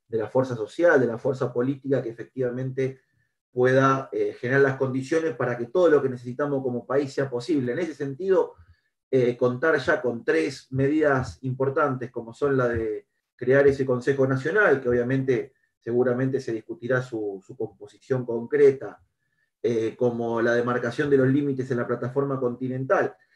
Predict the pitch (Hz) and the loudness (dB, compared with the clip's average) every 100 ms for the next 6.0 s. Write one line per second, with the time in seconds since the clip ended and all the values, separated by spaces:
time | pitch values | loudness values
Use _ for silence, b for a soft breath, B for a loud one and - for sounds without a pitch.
0 | b _ 127 127 131 175 165 151 151 151 | b _ 2 2 2 0 2 2 2 2
1 | 185 175 170 143 131 131 151 151 135 127 | 0 2 -2 -2 -2 -2 -2 -6 -2 0
2 | 123 120 117 107 - 135 160 185 165 160 | 2 0 -2 -6 -8 -4 0 0 0 0
3 | 143 135 196 185 147 180 165 156 151 185 | 0 0 0 0 0 -2 0 0 0 0
4 | 156 143 135 151 - 135 135 147 170 180 | -2 -2 -2 -2 -2 -4 -4 -4 -6 -2
5 | 180 170 131 131 - 127 135 165 175 - | -2 0 0 0 0 0 0 -2 -6 -12